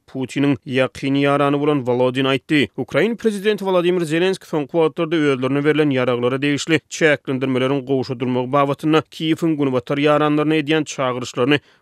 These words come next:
bagtlandyrdy. Zelenski Rusiýanyň öz uzak aralyk ýaraglaryny Ukraýnanyň ýetip biljek çäginden hem aňry geçirendigini, şonuň üçin hüjümlere garşy Ukraýnanyň özüni has oňat gorap bilmegine ýol bermek üçin uzak aralyk ýaragy mümkinçilikleriniň zerur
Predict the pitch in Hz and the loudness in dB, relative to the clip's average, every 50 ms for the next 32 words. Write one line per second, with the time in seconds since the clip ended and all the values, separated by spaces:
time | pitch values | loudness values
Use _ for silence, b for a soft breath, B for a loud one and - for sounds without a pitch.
0 | b b - 139 135 131 120 - - - 135 131 131 131 123 143 143 113 92 _ | b b -2 0 0 0 0 -2 -2 -2 0 0 0 0 0 2 2 0 0 _
1 | _ _ - 127 135 139 165 208 233 220 - - 233 190 196 202 190 - - 208 | _ _ -4 0 0 2 2 2 0 0 -2 -4 -4 -4 -2 -4 -4 -4 -2 0
2 | 202 202 196 175 170 175 180 175 165 156 139 147 160 - - 165 170 165 175 175 | 0 0 2 2 2 2 2 2 0 -2 0 -2 -2 -2 -2 -2 0 0 0 0
3 | 175 - - 156 143 139 139 135 135 135 131 147 160 143 123 - - - 139 143 | -2 -2 -2 0 2 2 2 2 2 2 0 0 0 -2 -4 -6 -4 -4 -2 0
4 | 147 151 156 156 147 135 131 127 - - _ - 151 147 139 151 143 - - - | 2 2 2 2 2 0 0 -2 -4 -6 _ -8 -6 -4 -2 -4 -4 -4 -6 -4
5 | - 147 135 135 127 127 123 127 135 143 123 151 151 147 - 143 135 131 127 135 | 0 2 2 2 2 0 -2 -2 -2 -2 -2 -2 -2 -2 -2 -2 -2 0 0 0
6 | 139 143 - - - 156 143 143 147 147 151 147 135 - - 160 175 214 220 - | 0 0 -2 -2 -2 0 2 2 2 2 2 2 2 0 -2 -4 -4 -4 -4 -4
7 | - 208 185 165 165 156 165 165 160 165 180 170 180 180 165 - 196 165 b b | -4 -2 -2 -2 -2 0 0 0 0 0 0 0 0 0 0 0 -2 -2 b b
8 | b b b b 156 - - - 160 156 160 165 165 165 170 165 156 147 143 139 | b b b b -6 -6 -2 -2 0 2 2 2 2 2 2 0 0 2 0 0
9 | 131 131 143 147 - - 151 151 151 - 160 151 156 156 147 - - 139 131 131 | 0 0 -2 -2 -2 -2 -2 -2 -2 -2 -2 -2 -2 -2 -4 -4 -4 -4 -2 0
10 | 131 131 123 - - 147 131 143 139 143 147 139 131 127 123 127 131 127 139 139 | 0 0 -2 -2 -4 -4 -2 0 0 0 0 0 0 0 0 -2 0 0 0 0
11 | 147 147 143 131 - 160 151 147 - B B B B B B B 151 143 143 147 | 0 0 -2 -2 0 0 0 0 0 B B B B B B B 0 2 2 2
12 | - - - 147 147 143 151 156 147 - - 131 131 131 135 135 135 143 147 147 | 2 2 0 2 2 2 2 0 -2 -4 -2 -2 0 2 2 2 2 2 0 0
13 | 143 - 160 151 - - 156 139 - 160 147 147 151 147 131 123 135 135 131 139 | 0 0 -2 -2 -2 -4 -6 -4 0 0 2 2 2 0 2 0 0 2 2 0
14 | 131 | -2